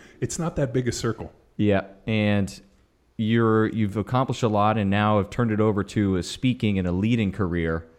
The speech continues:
Speaker 2: from your historic career within the, the military, man. So how long was that military career?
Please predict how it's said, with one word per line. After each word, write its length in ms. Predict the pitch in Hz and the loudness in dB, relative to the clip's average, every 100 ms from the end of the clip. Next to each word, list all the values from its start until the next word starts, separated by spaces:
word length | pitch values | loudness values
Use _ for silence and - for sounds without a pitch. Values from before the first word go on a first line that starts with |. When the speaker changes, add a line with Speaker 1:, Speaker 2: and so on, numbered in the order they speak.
| _ _ _ _ | _ _ _ _
Speaker 2:
from 560 | - 107 101 98 92 | -6 0 2 2 0
your 320 | 90 95 95 92 | 0 0 0 0
historic 720 | 98 - 113 110 104 - - - _ _ _ _ _ | -2 -2 0 2 2 -2 -12 -20 _ _ _ _ _
career 400 | - 113 107 104 98 | -6 -2 2 2 2
within 320 | 95 101 98 | 0 0 0
the, 200 | 92 87 | 0 0
the 100 | 85 | 0
military, 540 | 92 135 123 - 80 | 0 0 0 -2 -4
man. 220 | 78 87 92 | -2 -4 -2
So 160 | 101 | -2
how 180 | 101 143 | 0 0
long 240 | 151 143 | 2 0
was 120 | 123 113 | 0 0
that 160 | 107 | 0
military 480 | 110 120 113 127 123 | 0 -2 0 0 0
career? 600 | 123 104 104 95 92 | 0 0 2 2 0